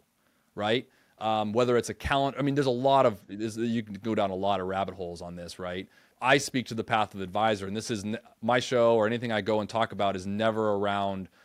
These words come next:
Brad Barrett or One Capital Management as being the place, but it's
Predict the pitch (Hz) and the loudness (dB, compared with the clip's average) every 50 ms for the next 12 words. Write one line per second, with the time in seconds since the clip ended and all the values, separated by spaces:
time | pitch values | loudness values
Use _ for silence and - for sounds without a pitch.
0 | _ _ _ _ _ - 107 113 117 110 107 104 98 104 104 104 104 104 101 - | _ _ _ _ _ -16 -4 0 2 2 2 2 2 0 0 2 2 0 0 -2
1 | 92 95 98 104 104 101 - 107 101 98 - 92 92 107 127 139 139 120 98 95 | -6 -4 -4 -4 -4 -4 -2 -4 -4 -4 -4 -6 -6 -4 -2 -2 -2 -4 -6 -8
2 | 98 92 95 - - 101 98 95 92 90 90 85 - 110 104 98 92 87 - - | -10 -10 -10 -10 -10 -6 -6 -6 -6 -6 -10 -10 -8 -8 -8 -8 -10 -12 -8 -4
3 | 185 190 151 113 104 95 - - - 107 104 104 104 98 - - - | 0 0 0 0 -2 -4 -8 -6 -4 -2 -2 -2 -4 -4 -8 -12 -12